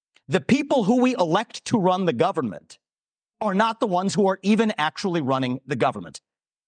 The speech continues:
It is the bureaucrats in those three-letter agencies that are writing regulations that Congress never gave them the authority to write. And the good news is a U S president can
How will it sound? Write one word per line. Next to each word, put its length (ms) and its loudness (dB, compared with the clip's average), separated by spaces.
It 100 4
is 100 2
the 80 2
bureaucrats 760 0
in 120 0
those 160 0
three-letter 500 0
agencies 720 -4
that 140 0
are 100 0
writing 320 2
regulations 600 0
that 180 -2
Congress 540 0
never 360 2
gave 400 0
them 260 0
the 180 2
authority 460 0
to 140 0
write. 420 0
And 140 2
the 60 2
good 200 0
news 300 2
is 320 -8
a 80 2
U 260 2
S 140 -4
president 600 0
can 200 0